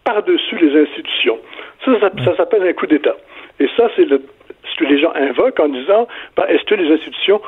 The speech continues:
vont résister aux intentions réformistes du président ?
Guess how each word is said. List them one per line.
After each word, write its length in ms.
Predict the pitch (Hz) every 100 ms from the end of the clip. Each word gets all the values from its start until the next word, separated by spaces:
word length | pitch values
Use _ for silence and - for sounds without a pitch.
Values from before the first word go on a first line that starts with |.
| - - -
vont 200 | 190 -
résister 880 | 139 196 190 156 147 - 339 214 240 - -
aux 140 | 151
intentions 640 | 170 156 165 151 - 196 - - -
réformistes 800 | 139 139 170 - 123 139 196 - - - -
du 120 | 139
président ? 400 | 135 139 117 -